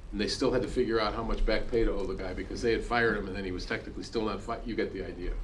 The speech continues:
So if you're thinking, "Gee, it's, it's a real emergency," just make sure it really is. O-, otherwise, wait that twenty-four hours. That's when the agenda has to be in.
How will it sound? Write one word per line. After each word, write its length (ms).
So 400
if 480
you're 80
thinking, 480
"Gee, 220
it's, 260
it's 160
a 60
real 260
emergency," 580
just 260
make 180
sure 240
it 80
really 320
is. 400
O-, 180
otherwise, 600
wait 240
that 160
twenty-four 460
hours. 360
That's 240
when 160
the 60
agenda 360
has 200
to 100
be 180
in. 220